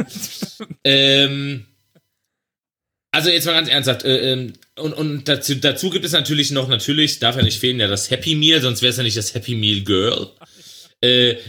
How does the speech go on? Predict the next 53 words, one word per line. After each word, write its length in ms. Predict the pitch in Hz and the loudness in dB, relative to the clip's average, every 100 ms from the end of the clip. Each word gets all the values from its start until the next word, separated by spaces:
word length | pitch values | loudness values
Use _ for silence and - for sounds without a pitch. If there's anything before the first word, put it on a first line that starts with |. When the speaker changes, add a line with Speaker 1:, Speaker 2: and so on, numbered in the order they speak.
| - | -2
Speaker 2:
den 160 | 139 139 | 0 2
McDonald's 580 | 131 101 127 151 131 - | 0 0 2 2 0 0
Becher, 480 | 131 - 151 147 | 0 0 0 0
in 120 | 131 120 | 0 2
dem 180 | 131 127 | 2 2
dann 180 | 123 | 0
die 100 | 120 | -2
Sprite, 420 | 110 - 117 131 - | -4 -2 0 0 0
Cola 280 | 135 131 123 | 0 2 2
oder 120 | 113 | 2
et 80 | 107 | 0
cetera 260 | 127 139 131 | 0 0 0
drin 140 | 139 | -2
ist 120 | 139 | -4
und 200 | - 143 | -2 -2
natürlich 360 | 139 110 123 113 | 0 2 2 2
die 80 | 131 | -2
Pommes, 460 | 110 107 90 78 - | 0 0 0 -4 -2
ja, 200 | 90 95 | -2 0
ist 180 | 110 - | -2 -2
ja 60 | |
auch 140 | 98 98 | -2 -2
klar. 220 | 92 170 | -2 -2
Speaker 1:
Ich 120 | - | -2
frage 260 | 170 185 185 | 0 0 4
mich 120 | 175 | 4
Speaker 2:
Und 60 | 180 | 4
Speaker 1:
ja 60 | |
tatsächlich, 540 | - 190 208 202 - 165 | 4 2 2 2 0 -2
ob 120 | 156 | -4
McDonald's 480 | 156 - 170 156 - | -2 0 0 0 -4
das 360 | 135 - - | -6 -8 2
wirklich 360 | 180 185 156 - | 2 2 -2 -4
freigegeben 760 | - 143 139 135 120 131 127 | -6 -6 -4 -6 -8 -10 -10
hat. 180 | 131 - - _ _ _ _ _ - | -16 -18 -20 _ _ _ _ _ -20
Ich 120 | - | -14
kann 120 | 127 | -10
mir 60 | 120 | -10
das 120 | 123 | -10
nicht 100 | 131 | -14
vorstellen. 140 | - 123 | -10 -8
Speaker 2:
Das 120 | 131 | -6
ist 120 | 143 | 0
halt 160 | 151 139 | 2 2
die 60 | |
Frage, 640 | 131 131 139 123 107 101 98 | 0 2 4 4 4 4 2
das 220 | 104 - 98 | -2 -6 -6
kann 160 | 120 | -4
ich 60 | 123 | -2
mir 100 | 123 | 0
ehrlich 200 | 87 123 | 0 0
gesagt 140 | 123 120 | -2 -4
nämlich, 220 | 117 | -6